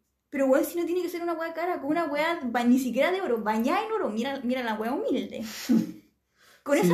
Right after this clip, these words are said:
Speaker 1: weá me conformo.
Speaker 2: sí.
Speaker 1: Ni siquiera te pido un diamante, un Swarovski, dijo,
Speaker 2: Vale.
Speaker 1: dijo la Luli.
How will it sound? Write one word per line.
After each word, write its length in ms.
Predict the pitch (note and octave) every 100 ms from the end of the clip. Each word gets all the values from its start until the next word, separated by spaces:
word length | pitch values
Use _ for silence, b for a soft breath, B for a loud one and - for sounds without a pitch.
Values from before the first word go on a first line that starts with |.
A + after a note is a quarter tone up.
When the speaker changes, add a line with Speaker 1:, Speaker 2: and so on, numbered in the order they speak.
| -
Speaker 1:
weá 140 | -
me 100 | -
conformo. 640 | B3+ B4+ - B3+ - F#3 -
Speaker 2:
sí. 340 | E3+ F#3 G#3+
Speaker 1:
Ni 80 | A#3+
siquiera 260 | C4+ D#4 D4
te 80 |
pido 220 | D4+ F4+ F4
un 240 | D#4 B3
diamante, 680 | B3+ A3+ B3 G#3 - A#3 A3
un 220 | A#3+ A#3+
Swarovski, 760 | - A#3 A3 A3+ A#3+ - - F#3 F3
dijo, 240 | - B2 -
Speaker 2:
Vale. 200 | - G#3
Speaker 1:
dijo 220 | C4+ C#4+
la 80 | -
Luli. 360 | B3+ C4 G4+